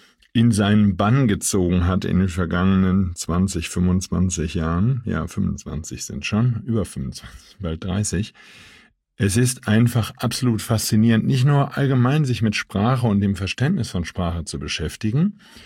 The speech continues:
sondern eben auch, und das ist ja der besondere Aspekt für mich als Trainer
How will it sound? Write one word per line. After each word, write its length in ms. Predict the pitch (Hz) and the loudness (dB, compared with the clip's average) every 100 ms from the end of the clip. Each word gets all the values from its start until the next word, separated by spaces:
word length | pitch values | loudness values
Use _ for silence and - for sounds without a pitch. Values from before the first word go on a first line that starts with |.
| - - _ | -20 -20 _
sondern 400 | - 117 120 131 | -4 2 4 4
eben 400 | - 120 120 107 | 2 2 4 4
auch, 640 | 95 - 98 120 156 - - _ - _ _ | 2 0 0 2 0 -2 -12 _ -20 _ _
und 140 | - 110 | -2 0
das 160 | 117 | 2
ist 180 | 120 123 | 0 0
ja 120 | 117 | 2
der 140 | 107 101 | 4 2
besondere 580 | 98 98 110 127 107 | 2 2 4 4 2
Aspekt 420 | - - 117 107 - | 0 -2 -2 -2 0
für 140 | 101 | 4
mich 260 | 98 113 - | 4 2 -2
als 320 | 92 - - | -2 -2 -6
Trainer 720 | - - 113 120 95 90 | -14 -2 2 4 4 0